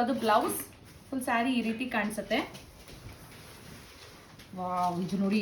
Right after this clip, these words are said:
ಏನ್ ಸಖತ್ತಾಗಿದೆ. ಲಾಂಗ್ ಬಾರ್ಡರ್ ಯಾರಾರ ಬೇಕು ಅಂತ ಕೇಳ್ತಿದ್ರೆ ಬ್ಯೂಟಿಫುಲ್ ಆಗಿದೆ. ಗೋಲ್ಡ್‌ಗೆ ಬ್ರೌನ್ ಕಲರ್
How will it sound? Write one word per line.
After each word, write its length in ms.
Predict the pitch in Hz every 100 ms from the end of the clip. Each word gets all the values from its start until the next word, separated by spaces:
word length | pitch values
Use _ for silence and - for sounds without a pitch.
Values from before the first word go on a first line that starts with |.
| 208
ಏನ್ 120 | 240 240
ಸಖತ್ತಾಗಿದೆ. 400 | 208 226 226 240 220
ಲಾಂಗ್ 200 | 180 277 285
ಬಾರ್ಡರ್ 340 | 277 247 247 214
ಯಾರಾರ 220 | 202 226 214
ಬೇಕು 220 | 220 247
ಅಂತ 120 | 254 247
ಕೇಳ್ತಿದ್ರೆ 480 | 226 220 233 226 240 220 - - - - - 196
ಬ್ಯೂಟಿಫುಲ್ 560 | 233 277 311 302 277
ಆಗಿದೆ. 280 | 262 240 233 240
ಗೋಲ್ಡ್‌ಗೆ 420 | 233 269 302 277 285 214
ಬ್ರೌನ್ 300 | 220 214 285 302
ಕಲರ್ 220 | 294 269